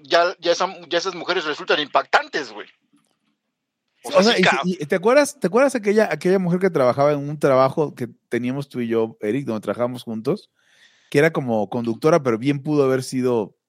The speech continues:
Speaker 2: eh, finalista de algún certamen de belleza? O sea,
Speaker 1: Sí,
Speaker 2: esa
Speaker 1: sí,
Speaker 2: gente
Speaker 1: sí.
Speaker 2: muy guapa a la vez y te quedas medio pendejo porque no se ven todos los días.
Speaker 1: Sí, sí, también te acuerdas de una vez que estábamos, creo que por allí, no sé, si, íbamos a sacar dinero a un cajero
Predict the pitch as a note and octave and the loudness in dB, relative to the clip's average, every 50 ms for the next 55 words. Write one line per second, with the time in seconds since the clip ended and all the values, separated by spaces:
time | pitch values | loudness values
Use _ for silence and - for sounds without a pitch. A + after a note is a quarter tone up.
0 | _ - - - B2 - G#2+ G#2+ G#2+ G2 F#2 _ _ _ - - - B2 B2 A#2 | _ -18 -12 -10 -8 -4 -2 -2 -2 -2 -2 _ _ _ -14 -6 -4 -4 -4 -2
1 | A#2 G#2+ A2 A2+ A2+ - - B2 A2 G2+ G#2 A2 A2+ B2+ A#2 A2+ - A2+ A2+ A2+ | -4 -4 -4 -4 -4 -2 0 0 0 0 -2 -2 -4 -4 -4 -2 -4 -4 -2 -2
2 | A2 G2+ G2 F#2+ G2 G2 - - D#3+ A#3+ - _ _ _ _ _ _ - - G3 | -2 -2 -2 -2 -2 -4 -2 -4 -4 -4 -6 _ _ _ _ _ _ -14 -6 0
3 | A3 A3 A3+ C#4 B3+ - - C4 A#3+ F3 B3+ A#3+ A#3+ A#3+ A#3 G3+ G3+ G#3+ A3 A3 | 2 2 2 2 0 0 0 -2 0 2 0 0 0 0 0 2 4 4 4 4
4 | A3 A#3 A3 G3 F3 F3+ F#3+ G3+ G3 - G3+ F#3 F#3+ E3 A3+ A#3 A#3+ B3+ D4 D4 | 2 2 2 2 2 2 0 0 -2 -4 -8 -12 -10 -6 -4 -4 -4 -4 -4 -6
5 | C#4 - - C4 C4 B3 B3+ C#4 C#4 - B3 A#3 - - D3+ C#3+ C3 C3+ C3 C#3 | -4 -4 -4 -4 -4 -4 -4 -6 -4 -4 -4 -6 -6 -6 -10 -8 -8 -8 -8 -6
6 | D3 D#3 E3 E3+ - G#3 F#3 F3+ F#3 F#3+ F3+ - G3 G3 G3 G3+ G3+ G3+ G#3+ F#3 | -6 -6 -6 -4 -2 -2 -2 -2 -4 -6 -4 -4 -2 -2 -2 -2 -4 -4 -6 -8
7 | - _ _ - _ _ _ _ _ _ _ _ _ _ _ _ _ _ _ _ | -8 _ _ -20 _ _ _ _ _ _ _ _ _ _ _ _ _ _ _ _
8 | _ _ _ _ _ _ _ _ _ - - F3+ G#3+ G3+ B3 B3+ - G#3+ G#3 B3 | _ _ _ _ _ _ _ _ _ -14 -10 -8 -6 -6 -6 -2 0 0 0 0
9 | C4+ - C4 - - A3 A#3+ B3 B3 G#3 F3+ - - _ C#3 C3+ D3 E3 G3 G3+ | 0 0 0 0 0 -2 0 0 0 0 0 -4 -14 _ -2 -2 -2 0 0 0
10 | G3 F#3 G3 F#3 - - - F#3+ F#3 F#3 F#3 E3+ C3 B2+ - - - D3 E3+ - | 2 2 0 0 -4 -4 0 2 2 2 2 0 -2 -2 -2 -2 -4 -4 -2 -2
11 | F#3 F3 D3+ - B2+ A2+ G#2 G#2 F#2 - - A#2+ B2 C3 C3+ C3 C3 C3+ D#3 F3 | -4 -6 -6 -4 -4 -2 0 0 0 -2 -4 -8 -8 -8 -8 -10 -6 -4 -4 -4
12 | - F#3+ E3 - - - D3 B2+ A#2+ D#3+ D#3+ F3+ G3+ A3 G3 F#3+ D#3 B2+ A#2+ - | -4 -6 -8 -10 -12 -14 -14 -16 -12 -10 -4 0 2 2 2 0 -2 -4 -4 -4
13 | C#3+ C3+ - C#3 D#3 D#3 D#3+ E3+ D#3 C#3+ C3+ C3 B2+ D3 D#3+ E3 D#3+ - - A#2 | -4 -4 -2 -2 -2 -2 -4 -6 -4 -2 -2 0 2 2 2 2 0 -2 -4 -4
14 | - - - A#2 B2+ B3+ | -2 -2 -2 -2 -2 -4